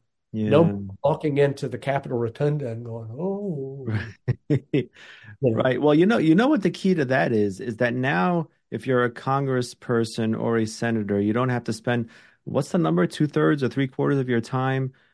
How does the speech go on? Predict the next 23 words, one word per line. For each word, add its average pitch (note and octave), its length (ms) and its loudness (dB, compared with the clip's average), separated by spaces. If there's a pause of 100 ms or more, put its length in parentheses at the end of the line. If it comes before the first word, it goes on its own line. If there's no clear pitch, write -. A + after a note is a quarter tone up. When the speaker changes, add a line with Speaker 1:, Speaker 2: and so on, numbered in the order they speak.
(200)
Speaker 2:
raising C3 440 2
money? C#3+ 420 0 (720)
Because F3 300 2
now, F#3+ 420 2 (100)
now F3 260 0
the F#3+ 100 2
campaigns F#3 720 0
and E3+ 120 0
now E3+ 180 -2
running F3 320 0
your E3 200 0
office F#3 440 -2
is D3 140 -8
so D#3+ 180 2
much D3+ 280 0
more D3 200 2
affordable. A3 680 -4 (360)
Speaker 1:
Yeah, C3+ 220 0 (220)
yeah. E3 220 2 (160)
No E3 180 8
more G#3 200 12
bought, D3 560 4 (480)
uh, B2 460 2